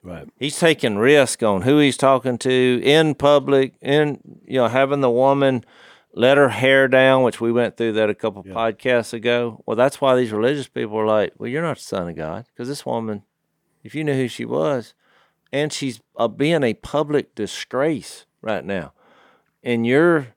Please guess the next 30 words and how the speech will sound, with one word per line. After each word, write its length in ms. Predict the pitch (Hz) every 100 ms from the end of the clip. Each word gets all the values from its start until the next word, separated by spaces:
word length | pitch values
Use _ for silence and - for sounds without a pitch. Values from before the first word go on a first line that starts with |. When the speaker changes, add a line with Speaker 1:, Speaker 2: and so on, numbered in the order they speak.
| _ _ _ _ _
Speaker 2:
going 320 | - 151 175 170
along 480 | 165 156 170 214
with 180 | 196 139
it. 80 | 95
You're 160 | 98 156
Speaker 1:
Yeah. 40 |
Speaker 2:
saying 300 | 165 165 160
Speaker 1:
Take 80 | 165
it 20 |
Speaker 2:
to 60 | 180
Speaker 1:
up 60 | 208
Speaker 2:
be 60 |
Speaker 1:
for 260 | 156 170 120
her. 60 | 110
Speaker 2:
supporting 500 | 143 208 233 214 139
there. 240 | 123 98 - - - -
Well, 160 | 151
look 200 | 180 233
right 300 | 226 208 196
here. 340 | 170 240 226 - _ - _ _
So 320 | - 180 165
it 160 | - 170
says 460 | - 190 180 151 -
in 180 | - 135
verse 240 | 135 160 -
two, 260 | 190 185
"And 100 | 151
also 600 | - 170 247 254 233 214
some 400 | 175 - 147 139
women 560 | 185 277 226 113 131 165